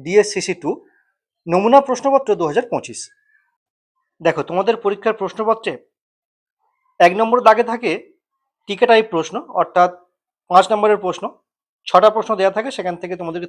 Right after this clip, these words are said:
তিনটে প্রশ্নের উত্তর করতে হয়। এবং দু নম্বরের প্রশ্ন থাকে, মানে দুয়ের দাগের, সেখানেও ছটা প্রশ্ন থাকে, সেগুলো কুড়ি নম্বরের প্রশ্ন। তো আমি এখানে একটু ভুলবশত প্রথমে কুড়ি নম্বরের প্রশ্নগুলো আলোচনা করে দিচ্ছি।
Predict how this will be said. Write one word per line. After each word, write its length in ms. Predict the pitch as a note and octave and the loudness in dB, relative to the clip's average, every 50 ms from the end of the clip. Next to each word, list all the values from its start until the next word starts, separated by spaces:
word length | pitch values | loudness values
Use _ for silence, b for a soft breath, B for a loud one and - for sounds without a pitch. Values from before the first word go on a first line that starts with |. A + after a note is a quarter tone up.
| F3 F3+ | -12 -12
তিনটে 200 | F3 E3+ F#3 G3 F#3 | -10 -8 -8 -8 -8
প্রশ্নের 240 | F#3+ E3+ - G3+ F3+ | -8 -10 -10 -10 -10
উত্তর 160 | F3 - G3 F3 | -10 -10 -10 -10
করতে 180 | F3+ F3+ _ - F#3 | -10 -12 _ -6 -6
হয়। 120 | A#3+ D4 _ _ _ _ _ _ _ _ _ _ - | -6 -6 _ _ _ _ _ _ _ _ _ _ -6
এবং 100 | F#3 F#3 F#3 F3+ D#3+ | -4 -4 -4 -4 -6
দু 60 | E3+ G3 G#3 | -4 0 2
নম্বরের 340 | A3 A3 A3 A#3 A#3 A#3 - | 2 4 4 4 4 2 2
প্রশ্ন 160 | G#3+ G3 A3 G#3 F#3 | -2 -6 -6 -8 -8
থাকে, 160 | F3+ D#3+ F#3+ D4 - - _ _ _ _ _ _ - | -8 -6 -6 -8 -8 -10 _ _ _ _ _ _ -10
মানে 120 | F3 F3 D#3+ | -8 -6 -2
দুয়ের 160 | E3 G3 G#3 F#3 F#3 | 2 0 2 2 2
দাগের, 240 | E3+ C#3+ E3 B3 - - _ - - | 0 2 0 -4 -6 -8 _ -12 -10
সেখানেও 300 | F3 E3+ F#3+ G#3 A3+ G#3+ A3 | -8 -6 -4 -2 -4 -2 0
ছটা 180 | - G3 G#3 G3+ G#3 | 0 0 0 0 -4
প্রশ্ন 160 | G#3 - A3 G3+ | -4 -8 -8 -8
থাকে, 160 | G3+ G3+ C#4+ D#4+ - _ _ _ _ _ _ _ _ - - | -8 -8 -10 -14 -14 _ _ _ _ _ _ _ _ -10 -6
সেগুলো 280 | - F3+ F3+ G3 G3 G3 F#3+ G3 - _ _ _ _ - | -4 -2 0 2 2 0 0 -4 -10 _ _ _ _ -8
কুড়ি 140 | - A3 A#3 A3+ | -4 0 2 2
নম্বরের 280 | G#3+ G#3 G3+ F#3 F3 - | 4 4 2 0 0 -2
প্রশ্ন। 180 | D#3+ C#3+ - - A#2 _ _ _ _ _ _ _ - | -6 -8 -8 -10 -18 _ _ _ _ _ _ _ -2
তো 20 | G3 F#3 | 0 0
আমি 80 | F#3 G3+ G#3+ | 2 0 0
এখানে 140 | G3+ A#3 A3+ A3+ | 0 0 -2 -2
একটু 120 | A3+ A#3 A#3+ F#3 | -4 -6 -8 -6
ভুলবশত 420 | F#3 G#3+ G#3+ G#3 A3+ A3 B3+ B3+ - E3+ F3+ - _ _ _ _ - | -6 -4 -2 -2 -2 -2 -2 -4 -4 -6 -6 -6 _ _ _ _ -10
প্রথমে 240 | G3+ F#3+ G#3 G#3+ A3 G#3+ | -10 -6 -4 -6 -6 -6
কুড়ি 140 | G#3 G3 G#3 A3+ | -6 -6 -4 -2
নম্বরের 280 | A3 A3 A3+ A3+ A3 G#3+ | 0 2 2 2 2 0
প্রশ্নগুলো 320 | G#3 - - G3+ G#3 G#3+ G3 | -6 -8 -6 -2 2 4 4
আলোচনা 240 | F3+ F3 F3 F3+ F#3 F#3 | 4 2 -2 -8 -10 -8
করে 160 | F#3 F3 D#3+ D3+ | -8 -8 -8 -8
দিচ্ছি। 200 | D3 - - | -10 -12 -14